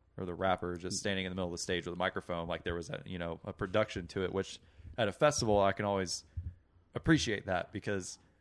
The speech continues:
Speaker 1: when you're at a festival, production, it's, it's kinda limited
Speaker 2: Yeah,
Speaker 1: because
Speaker 2: I mean, you have a stage with no moving parts.
Speaker 1: Yeah, and, you know, you're only allowed a certain amount of time.
Speaker 2: She went over
Speaker 1: And
Speaker 2: her time.
Speaker 1: <laughs>
Speaker 2: She went on at four forty-five. She got off the stage at, like, six oh five.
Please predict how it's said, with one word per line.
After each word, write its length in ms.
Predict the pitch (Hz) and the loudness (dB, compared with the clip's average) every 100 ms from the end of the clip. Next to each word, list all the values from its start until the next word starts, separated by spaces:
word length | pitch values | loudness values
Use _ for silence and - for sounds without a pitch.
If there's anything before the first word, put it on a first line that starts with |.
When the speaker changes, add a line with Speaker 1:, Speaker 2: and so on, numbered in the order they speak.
| _ - | _ -2
Speaker 1:
when 100 | 113 | 4
you're 100 | 104 | 4
at 60 | |
a 40 | 90 | 4
festival, 460 | 127 117 110 98 | 2 2 0 -2
production, 600 | - 101 107 - 104 95 - 107 | -2 4 4 4 -2 -4 -6 -4
it's, 280 | 110 - - _ 196 | -4 -6 -16 _ -18
it's 140 | - | -10
kinda 300 | - - 120 | -8 -4 0
limited 460 | 117 139 139 143 139 - | 0 2 2 2 2 10
Speaker 2:
Yeah, 180 | 170 127 | 12 12
Speaker 1:
because 260 | 117 110 139 | 10 6 8
Speaker 2:
I 40 | |
mean, 80 | 135 | 10
you 100 | 139 | 10
have 180 | 135 120 | 10 8
a 160 | 127 117 | 6 6
stage 320 | - 120 107 | 6 4 4
with 80 | 107 | 4
no 120 | 104 | 2
moving 260 | 101 92 | 2 -2
parts. 420 | 87 101 92 - - - | -2 -2 -2 -6 -10 2
Speaker 1:
Yeah, 320 | 143 135 101 110 | 8 10 10 6
and, 300 | 120 113 120 | 2 0 -4
you 120 | 139 117 | -2 2
know, 280 | 107 98 - | 2 0 -2
you're 200 | 120 120 | 2 4
only 240 | 117 104 | 4 2
allowed 460 | 98 107 101 107 95 | 2 2 6 6 6
a 40 | |
certain 300 | - 107 101 | 0 -4 -2
amount 140 | 95 85 | -2 -4
of 60 | |
time. 460 | - 110 95 82 95 _ _ - _ - | -2 0 0 -2 -8 _ _ -20 _ -12
Speaker 2:
She 300 | - - 156 | -4 0 2
went 180 | 135 117 | 4 8
over 280 | 123 123 107 | 10 10 8
Speaker 1:
And 80 | 101 | 4
Speaker 2:
her 100 | 104 | 0
time. 320 | 98 82 - 123 - - | -2 -10 -8 -2 4 6
Speaker 1:
<laughs> 240 | 180 - | 6 4
Speaker 2:
She 200 | - 143 | 6 8
went 180 | 139 143 | 10 12
on 160 | 151 156 | 10 10
at 120 | 127 | 8
four 200 | 147 139 | 8 8
forty-five. 680 | - 135 127 135 131 131 123 | 8 8 8 8 8 8 6
She 160 | 131 | 4
got 240 | 131 123 117 | 6 6 4
off 280 | 117 120 113 | 4 4 4
the 100 | 113 | 0
stage 340 | - 113 107 107 | 0 2 2 0
at, 60 | 101 | -2
like, 180 | 95 - | -2 -4
six 500 | - - 117 110 - | -6 -2 -2 -2 -2
oh 120 | 101 | -4
five. 340 | - 92 73 | -2 -4 -6